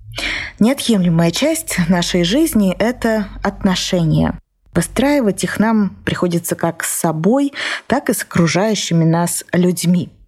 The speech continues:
В рамках этого выпуска сконцентрируемся на так называемых личных отношениях. Как формируются наши представления о том, какими они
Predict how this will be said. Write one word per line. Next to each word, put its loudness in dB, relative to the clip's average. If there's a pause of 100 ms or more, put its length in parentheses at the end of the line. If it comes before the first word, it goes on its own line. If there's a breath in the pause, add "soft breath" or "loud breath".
(460 loud breath)
В -2
рамках 0
этого 0
выпуска -2
сконцентрируемся 0
на 0
так -4
называемых 0 (240 loud breath)
личных 0
отношениях. -2 (600 loud breath)
Как -4
формируются 2
наши 0
представления 0
о 0
том, -2
какими 2
они 0